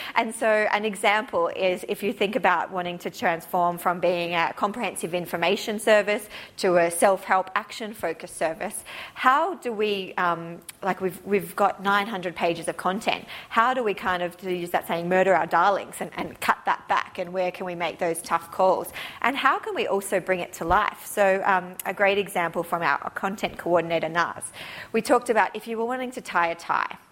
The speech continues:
you'd go to YouTube and it would say, I don't know, "Find a tie, put the tie around your neck, tie it, pull it down, pull it through, you've tied your tie." If you come to Reach Out,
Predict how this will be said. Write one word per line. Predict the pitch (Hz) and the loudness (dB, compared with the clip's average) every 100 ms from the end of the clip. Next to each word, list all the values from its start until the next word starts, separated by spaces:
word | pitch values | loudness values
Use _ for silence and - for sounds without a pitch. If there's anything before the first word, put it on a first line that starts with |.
| - - - | -20 -20 -12
you'd | 196 | 0
go | 226 220 220 220 | 4 6 6 2
to | - - 175 | -6 -4 -2
YouTube | 151 - 139 139 - | -2 -2 -2 -2 -2
and | 170 | -4
it | 175 | -2
would | 160 - | -2 0
say, | 160 165 156 - - - | 2 2 0 -10 -20 -6
I | 165 | -6
don't | 131 | -6
know, | - | 0
"Find | 185 170 | 0 0
a | |
tie, | - 143 104 180 - - | 0 0 0 -4 -18 -10
put | - | -8
the | |
tie | - 185 175 | -2 2 2
around | 175 175 | 0 -4
your | 175 | -4
neck, | 170 - - _ _ - | -4 -4 -10 _ _ -4
tie | 233 196 | 2 2
it, | 185 - - _ - | 2 -6 -16 _ -6
pull | 214 | -4
it | 202 | -2
down, | 196 185 190 220 | 2 2 0 -4
pull | 220 | -8
it | - | -6
through, | 202 | -4
you've | 185 180 | -4 -4
tied | - 180 170 | 0 0 0
your | |
tie." | - 175 - - - - | -6 -6 -6 -12 -18 -14
If | - | -6
you | 339 | -2
come | - 370 | -2 -2
to | - | 0
Reach | 185 165 - | 0 0 2
Out, | 175 175 | 0 0